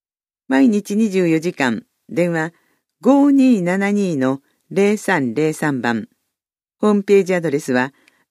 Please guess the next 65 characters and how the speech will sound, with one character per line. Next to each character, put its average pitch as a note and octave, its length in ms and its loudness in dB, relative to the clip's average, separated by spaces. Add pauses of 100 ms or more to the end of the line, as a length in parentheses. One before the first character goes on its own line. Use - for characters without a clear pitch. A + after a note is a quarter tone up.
エ G3+ 200 2
イ G3 80 -6
チ - 160 -20
テ F#3+ 160 -2
ィ - 20 -4
ー F3+ 40 -18
テ F#3 160 -6
ィ - 20 -8
ー - 20 -10
ピ F3 180 -6
ー D#3+ 60 -12
コ E3+ 120 0
ロ C#3 100 0
ン B2 120 -2 (220)
ス - 140 -6
ラ A#3+ 80 4
ッ B3 40 2
シ G#3 160 -4
ュ - 20 -6
ス F#3 100 -8
ラ F3+ 100 -2
ッ - 40 -2
シ - 220 -2
ュ - 60 -4 (380)
ダ F#3+ 140 2
ブ G3+ 100 2
リ G#3 100 2
ュ G3+ 80 2
ー G3 40 -4
ダ G3 120 0
ブ F#3+ 120 -2
リ F3+ 80 -2
ュ F#3 100 -2
ー F3+ 40 -6
ダ F#3 120 0
ブ D#3 120 -2
リ C3+ 100 0
ュ B2 80 -2
ー A2 40 -6
ド C#3 120 -2
ッ C3 80 -4 (100)
ト B2 200 -2 (540)
エ F#3 140 2
イ F#3+ 80 -2
チ F3+ 200 -4
ア E3 80 0
イ B2+ 120 0 (100)
エ D#3 120 -2
ム E3+ 240 -4
エ - 80 -4
ー B2+ 240 -2 (100)
ダ D#3 140 0
ブ F3 140 0
リ E3+ 120 0
ュ - 40 -10
ー - 60 -16
エ C#3 260 2
ー - 40 -10 (100)
ア F3+ 180 0
ー F3+ 40 -2
ル F3 180 -6
ア E3 80 -2
イ C#3+ 80 -2
ド B2 120 -6
ッ B2+ 60 -12